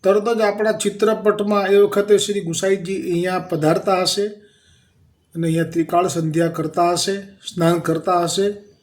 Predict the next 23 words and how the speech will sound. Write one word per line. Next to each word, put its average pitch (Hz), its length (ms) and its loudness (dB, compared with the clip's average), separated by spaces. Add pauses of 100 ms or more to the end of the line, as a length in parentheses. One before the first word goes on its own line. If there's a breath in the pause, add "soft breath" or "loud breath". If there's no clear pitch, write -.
(680)
એનો 175 180 0
આપણને 196 480 0 (840)
અનુભવ 190 400 4
થાય 202 220 2
તો 208 160 0
વિશેષ 214 500 -2
સ્થળનો 196 480 -6
આનંદ 160 360 -2
આવે. 123 240 0
જેમ 165 180 0
કે 196 140 0
ખાસ 208 380 0
કરીને 214 520 -2 (1080 loud breath)
શ્રી 196 160 0
ગોવર્ધનનાથજીની 214 1700 0
સેવા 208 320 2
માટે 214 280 0
આપ 214 220 -2
પધારતા 202 760 0 (580 soft breath)
તો 202 80 2
આપ 185 200 0
સ્નાન 196 380 0
સંધ્યા 185 800 -2